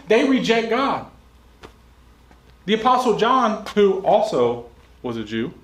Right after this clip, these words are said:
wrote this, "Who is the liar but the one who denies that Jesus is the Christ?" Now, the word Christ is the word Messiah. That, "Who is a liar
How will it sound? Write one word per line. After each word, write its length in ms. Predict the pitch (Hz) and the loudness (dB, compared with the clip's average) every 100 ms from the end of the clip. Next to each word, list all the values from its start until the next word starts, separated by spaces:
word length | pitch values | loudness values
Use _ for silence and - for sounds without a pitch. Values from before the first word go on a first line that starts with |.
| - - - _ - | -20 -20 -20 _ -4
wrote 220 | 135 170 | 0 2
this, 400 | 185 240 - - - - _ _ _ - _ | 2 0 -2 -6 -18 -20 _ _ _ -20 _
"Who 560 | 240 285 302 311 302 - - | 2 4 4 2 0 -10 0
is 260 | 202 202 | 2 2
the 80 | 180 | 2
liar 760 | 160 190 202 151 117 110 131 - - - - | 2 4 2 2 0 -4 -6 -10 -20 -18 -4
but 140 | 185 | -2
the 60 | 180 | 0
one 280 | 185 226 214 | 2 2 2
who 100 | 208 | 0
denies 920 | 170 175 180 202 202 208 202 - - - | -2 0 2 2 0 -2 -6 -8 -14 -8
that 200 | 165 151 | -4 -2
Jesus 460 | 135 175 165 170 185 | -2 -4 -4 -6 -6
is 160 | 165 | -4
the 80 | 165 | -4
Christ?" 400 | 160 131 98 - | -2 -2 -4 -8
Now, 160 | 139 131 | -8 -4
the 80 | |
word 200 | 147 170 | -2 -4
Christ 360 | 170 190 180 175 160 - | -2 -2 -2 -4 -10 -4
is 220 | 143 135 | -4 -2
the 80 | 143 | -2
word 240 | 147 147 | 0 -2
Messiah. 540 | 160 180 151 107 110 110 - - | -4 -2 -2 0 -2 -4 -14 -2
That, 340 | 175 - - | -2 0 -2
"Who 240 | 160 294 - | 2 4 4
is 80 | 277 | 4
a 40 | |
liar 520 | 254 247 240 240 233 | 2 2 2 0 -2